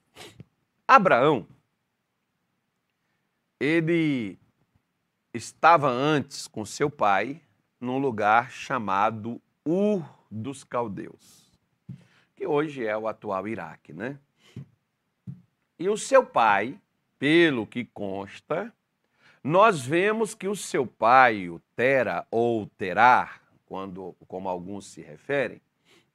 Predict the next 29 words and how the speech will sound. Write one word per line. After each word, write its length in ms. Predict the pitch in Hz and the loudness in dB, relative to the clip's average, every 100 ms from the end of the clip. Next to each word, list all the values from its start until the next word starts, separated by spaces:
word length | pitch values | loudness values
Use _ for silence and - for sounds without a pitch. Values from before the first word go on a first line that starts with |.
| _ | _
né, 240 | 95 117 - | -10 -10 -8
o 100 | 131 | -12
seu 280 | - 214 190 | -4 -2 -2
pai, 440 | - 127 156 90 _ _ _ _ - - _ - | 2 4 4 2 _ _ _ _ -20 -20 _ 4
ele 320 | 170 220 220 | 6 8 6
sai 840 | - - - 160 147 135 156 208 - _ _ _ _ _ _ _ _ _ _ _ _ _ | -4 -12 2 6 8 8 6 -2 -14 _ _ _ _ _ _ _ _ _ _ _ _ _
e 140 | 208 | -4
vai 500 | 175 123 156 156 180 | -2 4 8 10 8
até 380 | 196 180 - 147 | 2 0 0 2
um 140 | 165 175 | 2 0
determinado 920 | 165 175 196 175 170 147 131 135 147 | -2 -2 -4 -4 -4 0 2 2 0
lugar, 460 | 170 135 156 147 | -4 2 6 4
se 180 | - - | 2 -12
não 140 | 101 127 | -10 -10
me 100 | 127 | -8
falha 280 | - 117 | -4 -4
a 20 | 117 | -4
memória, 460 | 135 120 127 143 - - - | -6 0 0 0 -10 -20 -6
hoje 340 | 113 127 123 | -4 -4 -6
seria 360 | - 131 123 120 | -6 -4 -2 -4
ali 120 | 123 | -4
pelas 320 | 110 117 107 | -4 -6 -4
bandas 320 | 92 117 117 | -8 -6 -4
da 140 | 117 110 | -4 -6
Síria, 680 | - - 151 151 110 76 _ - _ | -14 -8 -4 -4 -4 -8 _ -20 _
um 80 | 135 | 0
local 420 | 160 139 127 135 | 2 2 2 0
chamado, 560 | - 151 120 113 127 113 | 0 -4 -2 0 0 -2
biblicamente, 720 | 98 117 117 139 123 127 | -8 -8 -2 -2 -2 -6